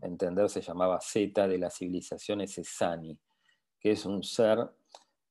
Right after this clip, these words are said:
eh, no proviene de este universo, pero es un ser híbrido, es mitad humano, mitad gris. Tiene el, el cuerpito, parece el cuerpito de un chico de doce años, o trece años,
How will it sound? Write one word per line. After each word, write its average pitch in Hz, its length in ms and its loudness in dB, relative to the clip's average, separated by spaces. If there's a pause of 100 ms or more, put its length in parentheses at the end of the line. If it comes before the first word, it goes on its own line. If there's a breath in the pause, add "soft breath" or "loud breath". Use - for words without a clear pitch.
eh, 87 280 -4
no 120 160 4
proviene 123 440 6
de 95 100 4
este 98 200 -4
universo, 110 480 6
pero 95 80 4
es 92 100 -2
un 98 80 -2
ser 104 160 2
híbrido, 95 440 2
es 95 100 -6
mitad 101 280 4
humano, 127 340 4
mitad 101 280 4
gris. 95 440 0 (600 soft breath)
Tiene 98 500 4 (100)
el, 80 320 -8
el 90 160 -4
cuerpito, 117 560 6
parece 95 260 4
el 92 80 0
cuerpito 90 380 0
de 90 60 2
un 90 100 -4
chico - 260 -2
de 90 60 2
doce 101 320 2
años, 117 440 0
o 85 220 -2
trece 95 320 -2
años, 131 340 -2